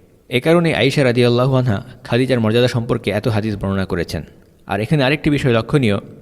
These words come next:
আয়েশা রাদিয়াল্লাহু আনহা যদি এইসব হাদিস বর্ণনা না করতেন, তাহলে আমরা খাদিজার সেই মর্যাদা সম্পর্কিত হাদিসগুলো জানতেও পারতাম না। সুতরাং আয়েশা রাদিয়াল্লাহু আনহার মুখ থেকে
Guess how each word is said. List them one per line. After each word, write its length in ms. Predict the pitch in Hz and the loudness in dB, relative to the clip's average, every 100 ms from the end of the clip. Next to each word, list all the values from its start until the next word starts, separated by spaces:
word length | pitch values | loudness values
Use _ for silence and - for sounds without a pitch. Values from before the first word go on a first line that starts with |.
| - - | -20 -12
আয়েশা 340 | - 82 - 170 | -6 -2 2 2
রাদিয়াল্লাহু 520 | 147 147 143 147 147 | 4 4 4 4 4
আনহা 220 | 143 143 | 2 2
যদি 240 | 127 123 117 | 0 2 2
এইসব 180 | 117 | 0
হাদিস 320 | 120 101 113 104 | -2 -4 -4 -2
বর্ণনা 260 | 104 110 | -2 0
না 160 | 101 120 | -2 -2
করতেন, 400 | 139 117 92 80 - - - - - | -2 -2 -2 -4 -12 -20 -20 -16 -4
তাহলে 280 | 120 135 123 | 0 2 2
আমরা 160 | 120 | 0
খাদিজার 400 | 117 107 120 123 | -2 -2 0 0
সেই 180 | 117 117 | 0 -2
মর্যাদা 320 | 104 104 120 | 0 0 -2
সম্পর্কিত 480 | 120 120 139 139 123 | -2 -4 -2 -2 -2
হাদিসগুলো 440 | 110 110 113 110 | -2 -4 -4 -2
জানতেও 340 | 95 98 101 110 | 0 -2 -2 -2
পারতাম 320 | 98 - 80 | -4 -6 -8
না। 140 | 73 - - _ _ | -8 -12 -20 _ _
সুতরাং 360 | - 147 147 151 147 - - - | -6 0 2 2 -2 -20 -20 -10
আয়েশা 360 | - 101 151 160 | -4 -4 0 0
রাদিয়াল্লাহু 580 | 143 139 135 139 143 139 | 2 2 2 4 4 2
আনহার 260 | 135 135 | 2 0
মুখ 180 | 120 127 | 0 -2
থেকে 420 | - - 90 - | -4 -4 -6 -8